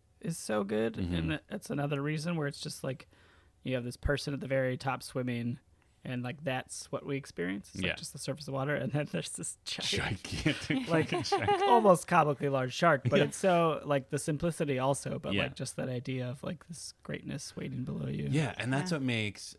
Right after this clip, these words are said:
Speaker 2: uh, I thought that's what made the kind of, like, Chief Brody's last stand such a cool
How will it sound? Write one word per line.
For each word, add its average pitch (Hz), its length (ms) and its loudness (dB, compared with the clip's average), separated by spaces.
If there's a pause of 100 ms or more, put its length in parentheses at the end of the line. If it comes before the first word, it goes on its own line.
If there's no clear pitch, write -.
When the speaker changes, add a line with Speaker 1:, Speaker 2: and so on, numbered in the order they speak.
Speaker 2:
uh, 85 600 -2
I 107 100 -4
thought 139 140 0
that's 123 160 0
what 107 80 -4
made 104 220 -4
the 87 540 -8 (760)
kind 101 240 -4
of, 92 100 -2
like, 85 240 0 (480)
Chief - 320 -4
Brody's 92 420 2
last 87 340 -2
stand 101 500 -4
such - 240 -4
a 90 40 -6
cool 98 800 -2